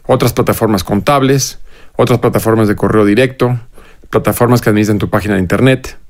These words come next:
Entonces, dentro de las oficinas, este, viene una revolución y de ahí, efectivamente, el área que administra plataformas y administra el análisis arriba de las plataformas son las áreas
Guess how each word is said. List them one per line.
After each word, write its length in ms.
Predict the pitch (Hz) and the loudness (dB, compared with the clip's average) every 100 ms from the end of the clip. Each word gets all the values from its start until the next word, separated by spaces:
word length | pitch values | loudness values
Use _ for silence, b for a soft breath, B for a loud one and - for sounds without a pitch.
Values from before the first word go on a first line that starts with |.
| - - | -20 -6
Entonces, 500 | 110 135 127 135 - B B B B - | 0 2 4 2 0 B B B B -4
dentro 340 | 120 151 175 | 0 2 4
de 60 | 160 | 4
las 160 | 117 | 2
oficinas, 680 | 107 104 113 139 143 151 - | -2 -2 2 4 4 2 -2
este, 300 | - 107 117 | -4 -4 -2
viene 220 | 107 127 127 | 2 4 4
una 120 | 117 | 4
revolución 720 | 104 98 92 107 110 190 165 B B B - | 2 2 0 0 0 -2 -6 B B B -2
y 100 | 110 | 2
de 140 | 110 | 4
ahí, 240 | 110 127 143 | 4 4 2
efectivamente, 680 | 120 - 123 113 113 113 | 0 0 0 2 2 2
el 120 | 110 | 4
área 300 | 117 127 139 | 4 4 2
que 80 | 127 | 2
administra 440 | 107 107 110 120 110 | 0 0 0 0 -2
plataformas 800 | 90 92 117 117 214 285 - - | -4 -2 0 2 0 -2 -8 -12
y 140 | - 104 | -2 0
administra 400 | 101 110 107 117 | 2 2 2 2
el 60 | |
análisis 460 | 104 113 135 156 120 | 2 2 4 4 2
arriba 180 | 117 123 | 0 0
de 40 | |
las 100 | 110 | 0
plataformas 540 | 107 - - 113 123 117 | -2 -4 -2 0 0 0
son 140 | 110 | 0
las 140 | 104 | 0
áreas 320 | 104 117 107 | 2 2 0